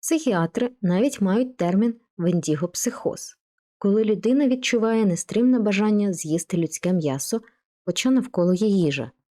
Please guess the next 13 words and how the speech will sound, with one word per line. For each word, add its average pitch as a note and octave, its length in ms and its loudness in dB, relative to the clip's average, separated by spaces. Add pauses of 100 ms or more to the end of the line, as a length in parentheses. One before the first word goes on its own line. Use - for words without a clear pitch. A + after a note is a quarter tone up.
(680)
Дивно, F#3 360 0
але E3+ 220 0
такі A#3+ 260 -2
випадки G3+ 500 -2
справді G3+ 460 -2
зафіксовані G#3+ 680 -2
у G3 80 -2
двадцятому F#3+ 540 -2
столітті A3 580 -2 (360)
серед D#4 320 -2
північних G3+ 540 0
поселень D#3 460 -4
Канади. E3+ 440 -2